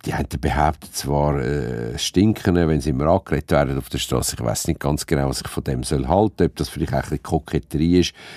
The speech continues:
Ähm, aber ob man dann glücklich ist,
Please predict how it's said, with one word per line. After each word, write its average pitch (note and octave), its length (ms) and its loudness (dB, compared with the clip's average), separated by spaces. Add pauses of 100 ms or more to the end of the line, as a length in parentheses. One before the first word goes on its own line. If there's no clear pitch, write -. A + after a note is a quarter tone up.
(380)
Ähm, D2 320 2
aber D#2 240 -2
ob - 100 -2
man D2+ 100 0
dann D#2 260 2
glücklich A2 600 4
ist, - 380 2